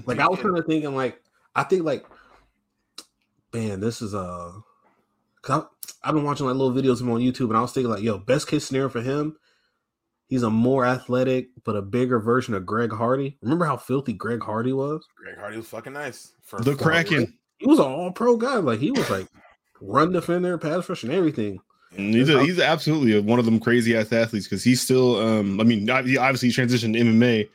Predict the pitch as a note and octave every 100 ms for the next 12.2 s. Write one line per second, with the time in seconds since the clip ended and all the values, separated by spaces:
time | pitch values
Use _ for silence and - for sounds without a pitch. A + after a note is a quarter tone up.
0 | _ _ - A#2 A2 G2+ F2 - A2+ G#2+
1 | - A#2+ C3 C3 B2+ A#2 A#2 A2+ A#2 G#2
2 | A2 G#2+ G2+ G#2 B2+ G#2 - G#2+ A2 G2+
3 | A#2 B2 G2+ F#2+ F#2+ G2+ G2+ G2+ G#2+ -
4 | - _ _ _ - B2+ D3 E3+ A2 G2
5 | G2+ G2 F#2 F2+ G#2 A#2+ G2 G2+ F#2 F2+
6 | G2+ - - _ _ _ - A#2 G#2 G2
7 | G#2+ - _ _ _ _ _ - - B1+
8 | E2+ F#2 - _ - G2+ F#2+ F#2+ G2 -
9 | G2+ F#2 F#2+ F#2+ G2+ - - A2+ G2+ G#2
10 | G#2+ G#2 G2+ G#2 G2 G#2 - A2+ G#2 G#2
11 | A2 _ _ _ - A2 A2 A2 A2 A2+
12 | A2+